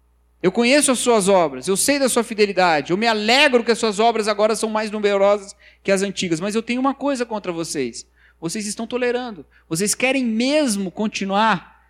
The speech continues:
agindo dessa forma? Porque isso vai trazer consequência." Isso permanece como um pecado da igreja.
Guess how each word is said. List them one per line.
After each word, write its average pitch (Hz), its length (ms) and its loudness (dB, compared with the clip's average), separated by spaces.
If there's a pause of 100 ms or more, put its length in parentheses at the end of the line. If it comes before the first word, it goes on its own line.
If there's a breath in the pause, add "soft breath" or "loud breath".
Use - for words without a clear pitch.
(140)
agindo 160 360 -2
dessa 170 280 0
forma? 214 360 -2
Porque 185 240 -10
isso 214 160 -6
vai 220 120 -4
trazer 233 240 -6
consequência." 240 760 -6 (760)
Isso 202 280 0
permanece 226 560 0
como 233 180 -4
um 240 60 -6
pecado 233 640 -2
da 220 100 6
igreja. 208 580 0